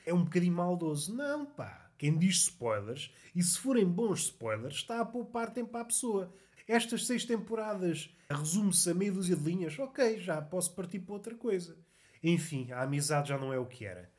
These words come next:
Voltemos ao polvo. Logo ao início do documentário, tem uma imagem curiosa. O polvo a camuflar-se,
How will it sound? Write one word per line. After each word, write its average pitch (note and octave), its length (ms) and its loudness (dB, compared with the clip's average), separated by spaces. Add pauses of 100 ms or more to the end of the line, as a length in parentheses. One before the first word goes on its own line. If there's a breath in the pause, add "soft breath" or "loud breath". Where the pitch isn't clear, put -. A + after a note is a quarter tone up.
(380 soft breath)
Voltemos F3+ 380 0
ao E3+ 100 2
polvo. F#2+ 580 -12 (240 soft breath)
Logo C3 380 -2
ao C3 60 0
início B2 600 -4 (140)
do A#2+ 100 -12
documentário, G#2+ 800 -10 (480 soft breath)
tem E3+ 120 4
uma F3 100 4
imagem F3 480 2
curiosa. C3 720 -2 (320 soft breath)
O D#3 140 0
polvo E3+ 680 2
a D#3+ 60 -2
camuflar-se, D3+ 1200 2